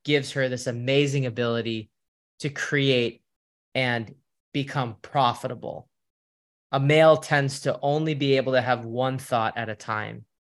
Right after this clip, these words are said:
in a healthy fashion. So that is truly what distinguishes females from males, five thoughts versus one thought. So most simply put,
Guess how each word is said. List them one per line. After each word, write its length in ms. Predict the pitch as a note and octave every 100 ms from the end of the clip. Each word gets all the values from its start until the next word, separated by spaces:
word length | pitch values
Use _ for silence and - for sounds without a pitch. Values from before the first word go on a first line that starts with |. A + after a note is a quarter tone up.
| _ _ -
in 80 | B2+
a 60 |
healthy 320 | A2+ A#2+ - A#2+
fashion. 640 | - G2+ - - A2 B2+ _ _ -
So 540 | - C#3+ C3 B2 B2 _ _ _ _ _ _ _
that 220 | - D#3+ E3
is 180 | C#3
truly 880 | - - F3 F3+ G3 E3+ D3 B2+ A2+ -
what 320 | C3+ C#3 - - -
distinguishes 920 | C#3+ - D3+ D3+ C#3 C3+ C3+ B2 -
females 600 | C3+ C3 B2 A#2 A2+ - _
from 260 | - B2
males, 540 | B2 A#2+ G#2+ F#2+ - -
five 400 | - - B2+ C#3
thoughts 520 | - C3 B2+ B2+ - - _ _ -
versus 380 | A#2+ - A2
one 280 | G#2+ A2+ A2
thought. 380 | - - G1+ - _ _ _ _ _ _ _ _ _ _ _ _ _ _ _ _ _ _
So 240 | - D#3 C#3
most 480 | C#3+ D#3 F3 F3+
simply 460 | - E3+ D#3+ D3+ C3
put, 460 | - - F3+ A3+